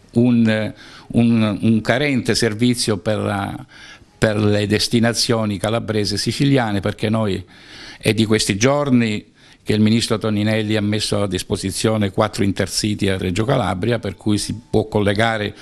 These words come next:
con maggiore <clears throat> facilità e frequenza Taranto con, eh, con la, con la, con la Basilicata, con Metaponto e con, e con la Calabria.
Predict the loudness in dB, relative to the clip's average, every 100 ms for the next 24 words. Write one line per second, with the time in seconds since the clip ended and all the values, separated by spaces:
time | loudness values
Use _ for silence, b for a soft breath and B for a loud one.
0 | B B 0 2 2 2 2 4 2 2
1 | 0 0 -2 -4 B B B B _ 0
2 | 0 2 0 0 0 -2 0 0 0 0
3 | -2 -2 0 -2 -2 -4 -6 -8 B B
4 | B B -2 0 0 -4 -2 -2 0 0
5 | 2 0 0 -2 -4 -6 -10 -20 B B
6 | 0 2 2 0 -2 -2 -4 -2 0 0
7 | 0 -4 -8 B B B B -2 0 0
8 | 0 0 0 0 0 -2 -2 -2 -2 -2
9 | -2 -2 -2 -2 -6 -6 -12 -16 _ _
10 | -20 -20 _ _ -10 -8 -2 0 0 -2
11 | -2 -2 -4 -4 -4